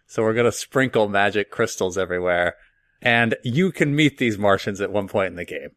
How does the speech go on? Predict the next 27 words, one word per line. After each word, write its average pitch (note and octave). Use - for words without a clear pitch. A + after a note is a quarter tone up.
You C3
can C3+
actually A#2+
meet G#2
them. D#2+
And C#3
when B2+
you A#2
fly, A#2+
you A#2
go C3+
to B2
some A#2
place A2+
in G#2
the G2
fifth -
chapter G2
and F2
you F2+
fly G2+
up F#2+
into F#2
the E2+
clouds F2+
and F2
say, F2+